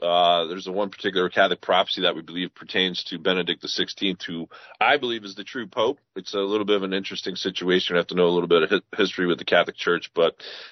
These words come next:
there's been, I don't know, sixty or so anti-popes, and they're basically false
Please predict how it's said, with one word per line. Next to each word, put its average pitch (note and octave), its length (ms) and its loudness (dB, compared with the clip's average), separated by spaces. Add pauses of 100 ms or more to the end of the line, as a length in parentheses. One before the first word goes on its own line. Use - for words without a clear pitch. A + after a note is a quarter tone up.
(120)
there's F#2+ 220 4
been, F#2 720 2
I F#2+ 120 2
don't E2+ 120 -4
know, D#2 160 -8 (180)
sixty A2 1040 -8 (280)
or G2 120 2
so G2+ 340 4
anti-popes, G2 840 0
and F#2 80 -8
they're E2+ 100 -4
basically F#2 500 -4
false F#2 400 2